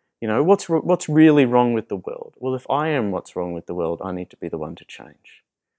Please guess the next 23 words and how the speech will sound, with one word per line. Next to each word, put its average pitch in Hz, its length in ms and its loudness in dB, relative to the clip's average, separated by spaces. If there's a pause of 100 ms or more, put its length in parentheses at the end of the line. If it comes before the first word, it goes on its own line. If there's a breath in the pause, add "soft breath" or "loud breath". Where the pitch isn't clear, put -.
(140)
What's 120 160 2
actually 101 460 4
missing 90 680 -2
is 85 440 -2
our 82 220 -6
own 78 300 -12 (300)
participation - 800 -12
in 82 360 -10 (160)
being 85 160 -10
transformed 85 560 -10
ourselves - 480 -8
and 90 160 -14
sharing 82 320 -8
that 78 160 -6
with 80 140 -8
other 80 160 -6
people. - 420 -14 (640 soft breath)
And 110 140 -4
so 117 320 10
the 139 140 2
first 220 320 6
action 120 320 0
that 92 180 -2